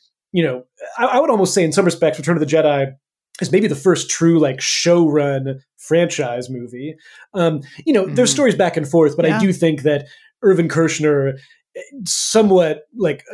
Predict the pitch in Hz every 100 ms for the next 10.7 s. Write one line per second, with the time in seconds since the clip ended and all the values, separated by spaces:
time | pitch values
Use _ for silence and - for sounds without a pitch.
0 | - 170 135 175 - 143 151 143 135 147
1 | 165 170 160 156 170 151 147 135 - 160
2 | 151 151 147 143 180 160 143 139 135 139
3 | - 151 143 135 135 143 135 139 131 127
4 | 139 139 139 139 135 - 139 135 139 131
5 | 135 135 151 - 247 214 175 151 143 165
6 | 156 135 147 - - - 165 - 147 127
7 | 156 143 139 - - - 143 170 160 151
8 | 147 147 147 143 135 - 160 139 - -
9 | 143 143 - _ _ _ - 165 143 135
10 | 139 - 220 - 190 147